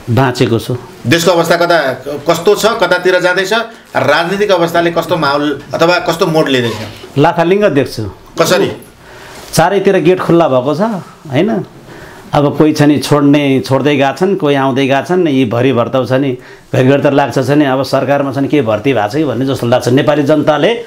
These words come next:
Speaker 1: स्वस्तिक चिन्ह दिएर पठाउँदा पनि
Speaker 2: उम्।
Speaker 1: त्यसको मूल्याङ्कन छ नि के आधिकारिक नेपाल सरकारको छ नि नहुँदाखेरि छ नि सोमालिया जाउँ कि जस्तो भएको छ।
Speaker 2: उम्।
Speaker 1: सोमालिया।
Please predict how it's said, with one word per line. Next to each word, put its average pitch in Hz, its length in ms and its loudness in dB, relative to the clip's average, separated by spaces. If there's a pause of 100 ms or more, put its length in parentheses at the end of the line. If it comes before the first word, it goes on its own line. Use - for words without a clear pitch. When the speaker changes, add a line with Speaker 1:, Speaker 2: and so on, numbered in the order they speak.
(200)
Speaker 1:
स्वस्तिक 185 560 0
चिन्ह 185 340 2
दिएर 156 260 2
पठाउँदा 151 440 0
पनि 135 260 -2 (300)
Speaker 2:
उम्। 131 60 -6
Speaker 1:
त्यसको 123 260 0
मूल्याङ्कन 156 600 2
छ 147 100 -4
नि 143 120 0
के 214 420 -4
आधिकारिक 170 580 0 (1000)
नेपाल 147 380 4
सरकारको 151 560 0
छ 147 100 -4
नि 139 100 4
नहुँदाखेरि 131 680 2
छ 101 60 -4
नि 135 200 -2 (1080)
सोमालिया 156 440 2
जाउँ 156 200 2
कि 165 80 -6
जस्तो 156 280 -2
भएको 107 240 -6
छ। - 120 -12 (320)
Speaker 2:
उम्। 113 200 0 (1800)
Speaker 1:
सोमालिया। 113 500 0